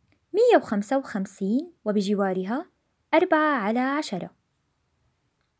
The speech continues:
الإجابة، لدينا كسر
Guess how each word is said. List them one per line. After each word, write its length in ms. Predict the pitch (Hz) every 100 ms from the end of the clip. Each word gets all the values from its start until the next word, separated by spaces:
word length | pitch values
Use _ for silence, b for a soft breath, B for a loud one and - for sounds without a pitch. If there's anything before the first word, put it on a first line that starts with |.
| _ -
الإجابة، 560 | 254 185 180 165 285 - _ _ _ _ _ _ _ _ _ _ _ _ 220
لدينا 320 | 202 190 165
كسر 460 | - 208 320 359